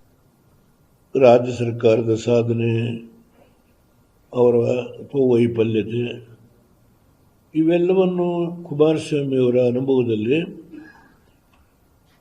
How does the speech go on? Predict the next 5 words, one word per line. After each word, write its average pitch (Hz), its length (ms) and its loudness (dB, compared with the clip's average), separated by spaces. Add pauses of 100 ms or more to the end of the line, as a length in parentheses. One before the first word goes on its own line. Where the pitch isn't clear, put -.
(840)
ಎಳೆ 135 160 4
ಎಳೆಯಾಗಿ 143 520 2
ಬಿಡಿಸ್ಲಿಕ್ಕೆ 131 680 -4
ಸಾಧ್ಯ 107 400 -2
ಇದೆ. 104 380 -8